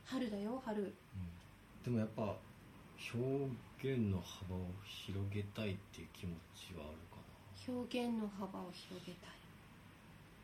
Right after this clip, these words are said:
Speaker 2: ピアノの話もしたけどさ、
Speaker 1: <laughs>
Speaker 2: あの、なんだろう、今の自分の出せる音、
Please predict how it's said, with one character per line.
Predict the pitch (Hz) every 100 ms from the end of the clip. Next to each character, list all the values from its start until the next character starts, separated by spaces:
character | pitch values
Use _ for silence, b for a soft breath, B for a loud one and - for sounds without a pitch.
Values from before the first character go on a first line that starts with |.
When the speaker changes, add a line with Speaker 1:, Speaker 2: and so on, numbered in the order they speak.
| -
Speaker 2:
ピ | - 110
ア |
ノ | 110 107
の | 104
話 | 101 101 101 98
も | 87
し | -
た | 101
け | - 339
ど | -
さ、 | - - 117 92
Speaker 1:
<laughs> | - 113 - - - - - - - - - - - - - - B B B B B 98
Speaker 2:
あ | 92
の、 | 90 87 87 85 82 -
な | 110
ん | 123
だ | 87
ろ |
う、 | 73 - - - - - - -
今 | 143 151 151
の | 135 113 - - -
自 | 104 107
分 | 104 104 101 98 - - - 101
の | 104 95
出 | 98
せ | 98 101
る | 82
音、 | 76 -